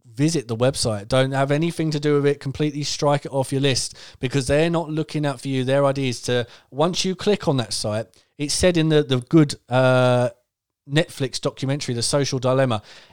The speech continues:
if it's free, you're the product. So these websites are not charging you,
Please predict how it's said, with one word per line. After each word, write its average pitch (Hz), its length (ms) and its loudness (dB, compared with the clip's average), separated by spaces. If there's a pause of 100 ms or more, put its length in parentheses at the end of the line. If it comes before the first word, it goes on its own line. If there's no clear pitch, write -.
(140)
if 180 260 -2
it's 175 220 -2
free, 131 600 -4
you're 151 240 -2
the 139 80 -2
product. - 520 -6 (460)
So 135 180 2
these 156 160 6
websites 170 420 2
are 151 60 0
not 160 240 -2
charging 156 440 2
you, 107 220 -2